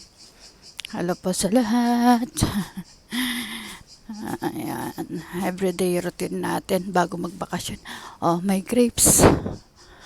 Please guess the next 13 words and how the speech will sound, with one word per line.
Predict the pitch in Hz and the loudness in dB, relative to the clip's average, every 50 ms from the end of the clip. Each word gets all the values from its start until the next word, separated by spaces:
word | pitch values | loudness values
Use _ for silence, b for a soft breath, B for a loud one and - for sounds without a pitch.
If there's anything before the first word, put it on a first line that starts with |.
| B B B B | B B B B
Kita | - - 262 - 277 | -12 -10 -6 -4 -2
niyo | 262 269 262 | 0 2 2
ba | 254 254 247 | 2 2 2
mga | 233 240 233 214 190 180 196 | 2 2 0 0 -2 -2 -2
bunga | 190 175 170 175 175 180 | -2 -2 0 -2 -2 -2
ng | - - - | -2 -4 -4
grapes | - - 202 - - - - - - - | -6 -8 -10 -8 -8 -8 -8 -8 -8 -10
dyan? | - - - 190 190 - - - - - | -10 -10 -10 -14 -18 -20 -20 -20 -18 -18
Ah, | - B B B B B 160 165 170 B B B B B B B B B B B _ b b b b b b b b b _ _ - - | -16 B B B B B -18 -16 -14 B B B B B B B B B B B _ b b b b b b b b b _ _ -14 -10
grapes | - - - - - - - | -8 -6 -6 -6 -6 -6 -6
po | - - - 226 262 | -6 -6 -4 -2 -2
yan. | 269 269 254 240 214 202 190 185 190 185 190 196 196 196 202 - - _ - - - _ - - - - - - - - _ - - - _ B B B B B B B B B B B B - | -2 -2 -2 -4 -6 -6 -6 -8 -8 -10 -12 -14 -14 -16 -18 -20 -20 _ -20 -20 -20 _ -20 -20 -20 -20 -20 -20 -20 -20 _ -20 -20 -20 _ B B B B B B B B B B B B -14
Ayan. | 196 185 - 165 165 170 165 | -12 -12 -12 -12 -12 -14 -14